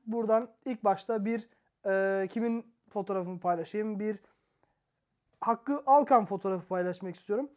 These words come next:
Hakkı Alkan'ın burada kendini intihar ettiği, kendini bir şeyler yaptığı bir fotoğraf var arkadaşlar.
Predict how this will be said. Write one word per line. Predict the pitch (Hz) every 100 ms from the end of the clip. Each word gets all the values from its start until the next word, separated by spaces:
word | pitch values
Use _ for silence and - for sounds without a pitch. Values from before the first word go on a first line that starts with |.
| _
Hakkı | - 240 - 277
Alkan'ın | 247 240 220 240 214
burada | 214 233 247 _ _ -
kendini | 196 208 214 240 220 _ _ - 220 233 233
intihar | 220 202 196 208 226
ettiği, | 202 - 170 185 208 -
kendini | 170 180 190 196 190 -
bir | 202
şeyler | 196 196 196
yaptığı | 185 175 - 196 196
bir | 202 196
fotoğraf | 190 180 202 202 185
var |
arkadaşlar. | 156 156 160 - 262